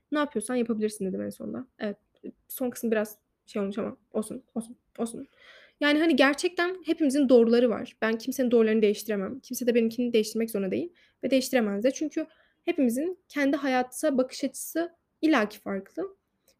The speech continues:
Bunu ben nasıl keşfettim? Kendimle vakit geçirerek keşfettim. Kendimi çok fazla dinleyerek keşfettim. Yalnız çok fazla kalarak keşfettim. Yalnızlıktan korkmamayı öğrenerek bunları keşfettim. Ee, gibi şeyler. Onun için kendinizle lütfen vakit geçirin. İlla ki hep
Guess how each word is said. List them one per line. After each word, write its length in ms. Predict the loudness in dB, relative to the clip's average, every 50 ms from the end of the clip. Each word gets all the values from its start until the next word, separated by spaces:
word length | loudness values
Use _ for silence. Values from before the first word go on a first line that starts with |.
| _ _ -6
Bunu 280 | -2 0 4 4 4 6
ben 160 | 6 4 4
nasıl 200 | 2 2 0 -2
keşfettim? 460 | -2 -2 -2 0 -4 -4 -2 -2 -4
Kendimle 320 | -2 -2 -2 0 0 0
vakit 200 | 0 -2 -4 -2
geçirerek 440 | -6 -4 -2 2 2 2 2 2 -2 -6
keşfettim. 560 | -10 -10 -10 -10 -14 -14 -14 _ -20 -20 -20 _ _ _ _ _ _
Kendimi 340 | -6 -2 0 2 2 2 0
çok 200 | 0 -2 -2 -2
fazla 240 | -2 -2 0 0 2
dinleyerek 400 | 2 4 4 4 2 2 0 -4
keşfettim. 520 | -6 -10 -10 -8 -10 -10 -8 -6 -2 0
Yalnız 340 | 2 4 4 4 2 0 -2
çok 220 | -2 -4 -4 -2
fazla 220 | -4 -6 -4 -4 -6
kalarak 380 | -4 -4 -4 -4 -4 -6 -8
keşfettim. 560 | -10 -12 -12 -10 -10 -10 -12 -10 -10 -12 -12 -12 _ _ _ _ _ _ _ -2
Yalnızlıktan 680 | 0 2 4 4 2 2 0 0 0 0 -2 -2 -2 -2
korkmamayı 520 | 2 2 2 2 2 2 2 4 4 4
öğrenerek 720 | 4 2 2 2 2 2 0 0 -2 -4 -6 -10 -20 -18 _ -6
bunları 200 | -6 -4 -6 -6
keşfettim. 640 | -8 -10 -12 -12 -10 -14 -14 _ -8 -8 -8 -8 -8 _ _ _ _ _ -20 -20 _ _ _ -6
Ee, 140 | -4 -2 -2
gibi 360 | 2 2 2 2 2 0 0
şeyler. 720 | 0 2 4 4 4 4 2 -4 -6 -10 -14 -20 -20 -18 _ -4
Onun 140 | -2 -2 -2
için 240 | -2 -4 -6 -8 -6
kendinizle 520 | -4 -2 -2 0 0 0 2 0 0 0
lütfen 340 | -2 -6 -6 -6 -2 0 0
vakit 240 | -2 -2 -4 _ -8
geçirin. 400 | -6 -6 -6 -8 -10 -12 -12 -10
İlla 240 | -6 -2 0 0 0
ki 220 | 0 0 -2 -2 -2
hep 120 | -2 -6